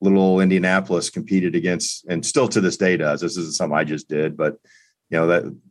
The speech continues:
that station is known for winning national awards. Uh, it really is amazing what, what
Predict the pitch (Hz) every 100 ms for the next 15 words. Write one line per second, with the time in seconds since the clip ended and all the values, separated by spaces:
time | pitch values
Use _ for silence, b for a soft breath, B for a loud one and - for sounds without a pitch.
0 | - 101 - 113 107 - 82 87 95 85
1 | 85 82 87 80 78 82 78 - 76 76
2 | 82 76 69 - - - 78 76 90 87
3 | 82 80 80 82 78 73 78 76 - _
4 | - 78